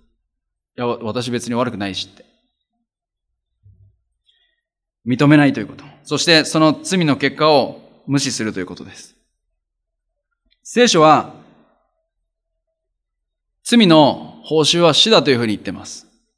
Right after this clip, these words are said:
さっきの命の真逆にあたるところです。ローマの六章の二十三節。「罪の報酬は死です。しかし神の賜物は私たちの主キリストイエスにある永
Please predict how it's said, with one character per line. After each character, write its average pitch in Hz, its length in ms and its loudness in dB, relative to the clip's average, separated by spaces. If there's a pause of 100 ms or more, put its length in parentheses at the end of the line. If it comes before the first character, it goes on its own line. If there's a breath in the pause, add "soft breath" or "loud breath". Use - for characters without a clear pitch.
(140)
さ - 160 -2
っ 180 60 -2
き 160 100 -4
の 147 440 0 (240)
命 196 460 0 (280)
の 123 480 0 (220)
真 131 140 0
逆 151 200 0
に 160 80 0
あ 147 100 2
た 147 100 2
る 143 60 0
と 131 100 -2
こ 123 120 -4
ろ 101 60 -4
で - 80 -10
す。 - 200 -18 (1500 soft breath)
ロ 196 160 2
ー 220 40 6
マ 180 100 6
の 156 400 4
六 147 200 -2
章 185 180 2
の 139 100 4
二 143 140 4
十 123 200 -2
三 120 200 -4
節。 - 320 -12 (180)
「罪 226 240 2
の 160 120 2
報 147 140 2
酬 151 180 0
は 180 120 2
死 - 160 -2
で 156 120 0
す。 - 120 -14 (420 soft breath)
し - 100 -10
か 226 120 2
し 226 80 -8
神 254 340 0
の 202 120 2
賜 165 240 0
物 175 200 -2
は - 380 0
私 175 260 -4
た 160 40 -10
ち 165 120 -8
の 165 100 -2
主 185 240 -4
キ 180 200 -12
リ 180 100 -2
ス 180 60 -6
ト 185 120 -2
イ 208 100 -4
エ 202 60 0
ス 175 140 -6
に 160 100 0
あ 151 60 2
る 127 180 -2
永 143 120 0